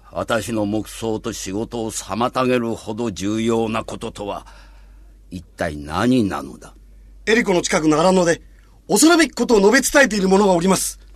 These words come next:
Speaker 1: 放っておけ。
Speaker 2: え、大勢の人々が彼のもとに行きます。
Speaker 1: 貧しい者たちだろう。彼らは刺激を求めているのだ。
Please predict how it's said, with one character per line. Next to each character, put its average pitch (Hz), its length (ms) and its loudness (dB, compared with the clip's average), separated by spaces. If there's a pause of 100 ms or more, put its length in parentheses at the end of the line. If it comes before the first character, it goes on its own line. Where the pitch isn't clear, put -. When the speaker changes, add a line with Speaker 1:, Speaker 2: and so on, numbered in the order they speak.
(120)
Speaker 1:
放 90 380 -6
っ 110 60 -8
て - 260 -4
お 147 220 2
け。 175 220 -2 (680)
Speaker 2:
え、 143 60 -6 (800)
大 202 200 4
勢 247 120 8
の 226 80 8
人 226 160 4
々 208 140 4
が 190 100 6 (460)
彼 320 240 6
の 262 80 8
も 233 100 6
と 311 80 4
に 269 80 6
行 208 100 4
き 302 80 6
ま 311 120 6
す。 - 200 -2 (200)
Speaker 1:
貧 113 500 0
し 156 320 4
い 139 40 8
者 117 360 2
た 98 160 -10
ち 90 160 -12
だ 73 160 -12
ろ 62 120 -20
う。 - 20 -20 (1040)
彼 131 320 2
ら 127 120 4
は 120 140 2
刺 127 240 -4
激 156 260 2
を 151 120 2
求 143 260 0
め 135 140 2
て 104 120 -8
い 117 160 -2
る 120 140 -4
の 127 180 -2
だ。 101 200 -10